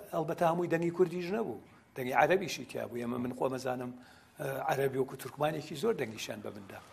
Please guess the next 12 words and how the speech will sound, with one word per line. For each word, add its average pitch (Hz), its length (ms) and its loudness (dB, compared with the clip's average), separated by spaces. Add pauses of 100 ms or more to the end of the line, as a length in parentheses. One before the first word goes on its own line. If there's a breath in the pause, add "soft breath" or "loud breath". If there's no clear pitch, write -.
(480 loud breath)
بەڵام 190 300 6
ئەمەی 185 260 4
کە 170 120 2
ئێستا 165 260 4 (100)
هەیە، 117 240 -2
ئەگەر 127 280 -6
بەم 170 140 2 (440)
یاسایەی 131 640 0
کە 139 140 -4
ئێستا 131 280 0 (100)
هەیە 117 220 0 (480 soft breath)
نەگۆڕێت، 135 560 2